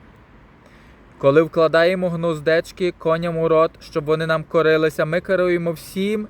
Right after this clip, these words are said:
їхнім тілом. А ось кораблі, хоч і які вони величезні та ще й до того гнані сильними вітрами, а кермуються ж маленьким стерном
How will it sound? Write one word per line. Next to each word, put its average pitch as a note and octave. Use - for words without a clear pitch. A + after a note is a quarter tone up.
їхнім D3+
тілом. B2+
А B2+
ось C3+
кораблі, C#3+
хоч D3
і E3+
які D3+
вони E3+
величезні E3
та E3
ще F3
й -
до E3+
того E3+
гнані E3
сильними F3
вітрами, E3
а D3
кермуються D3
ж C3+
маленьким D3
стерном C#3+